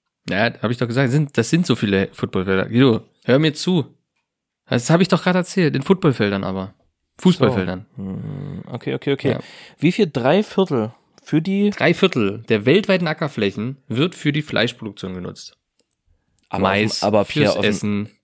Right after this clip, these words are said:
Speaker 2: aber auf dem Acker ist doch, wird doch, aber auf dem Acker wächst doch, wächst doch kein Steak oder keine Bratwurst, verstehe ich jetzt nicht.
Speaker 1: Ja,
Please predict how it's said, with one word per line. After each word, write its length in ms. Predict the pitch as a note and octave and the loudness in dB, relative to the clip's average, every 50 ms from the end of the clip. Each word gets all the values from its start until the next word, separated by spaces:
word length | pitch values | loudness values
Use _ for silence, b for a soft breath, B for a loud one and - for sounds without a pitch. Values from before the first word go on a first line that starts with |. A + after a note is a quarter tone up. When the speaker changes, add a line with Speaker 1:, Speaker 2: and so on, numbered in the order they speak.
| _ _ _ _ _ _ _ | _ _ _ _ _ _ _
Speaker 2:
aber 200 | - A#2 A#2+ D#3+ | -4 -2 -2 0
auf 80 | G#3 - | 0 -2
dem 120 | - - - | -4 -4 -2
Acker 260 | A2+ - - D3+ A2 | -2 -2 0 -2 -2
ist 180 | B2+ - - | -2 -2 -2
doch, 220 | C3 A#2 G#2 - - | -2 -2 -2 -4 -8
wird 160 | A2+ A2+ - | -10 -6 -2
doch, 280 | G#2+ G2 F#2+ - - - | -2 -2 -2 -4 -10 -10
aber 260 | - G2+ F#2+ F#2 - - | -8 -6 -4 -4 -6 -6
auf 100 | - - | -10 -12
dem 80 | G2 - | -10 -8
Acker 500 | - - - A2 G2+ G2+ G#2 - - - - | -8 -8 -6 -6 -4 -4 -6 -6 -8 -12 -16
wächst 380 | - - - - - - - | -10 -10 -8 -8 -8 -8 -8
doch, 240 | A2 F2+ - - - | -8 -8 -8 -10 -12
wächst 200 | - - - - | -12 -12 -10 -10
doch 120 | - - - | -12 -12 -12
kein 200 | - - - - | -12 -12 -10 -8
Steak 380 | - - - E3 F3 - - | -8 -4 -4 -4 -4 -4 -4
oder 140 | - F#3 G3 | -6 -8 -8
keine 180 | - - - - | -8 -8 -10 -6
Bratwurst, 460 | - C#3+ E3+ - - A2+ - - - | -4 -6 -4 -4 -4 -6 -6 -8 -12
verstehe 240 | - - - - G2+ | -16 -12 -8 -8 -8
ich 60 | - | -8
jetzt 180 | G#2 - - - | -8 -12 -12 -12
nicht. 220 | A2 - - _ _ _ _ _ | -14 -14 -16 _ _ _ _ _
Speaker 1:
Ja, 300 | - B2+ F#2+ E2+ - | 0 0 0 0 -2